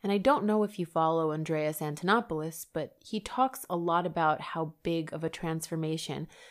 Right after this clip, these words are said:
the separation of church and state was, and how what we're really going through right now is the separation of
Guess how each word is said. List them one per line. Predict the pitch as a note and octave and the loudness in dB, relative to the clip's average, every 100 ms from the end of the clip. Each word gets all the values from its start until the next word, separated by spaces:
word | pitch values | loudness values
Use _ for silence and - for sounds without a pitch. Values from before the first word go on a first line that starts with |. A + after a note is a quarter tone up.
| - | -8
the | F3+ | -4
separation | - A3 A3 G#3+ F#3+ F#3 - F#3 | 2 4 4 4 4 2 0 -2
of | - E3 | -4 -8
church | - - E3+ E3 - | -8 -4 -2 -2 -4
and | D#3+ | -4
state | - - D3+ D3 | -4 -2 -2 -4
was, | - - - - - - - - | -8 -10 -10 -12 -14 -20 -14 -4
and | F#3 | -2
how | F3+ F#3+ | 2 4
what | F3+ E3 | 4 2
we're | F3 | 0
really | D#3+ F3+ C4+ C4 F#3 | 0 0 2 2 2
going | D#3+ D3+ D3+ | 0 0 -2
through | - D#3+ | -2 0
right | D#3 - | 0 -2
now | D3+ C#3+ D3 | -2 -2 0
is | D#3 D#3+ | -2 -2
the | E3 | -4
separation | - F3 - A#3+ A#3+ - F3+ | 0 0 4 2 2 0 0
of | D#3 D3+ C#3+ | 2 2 0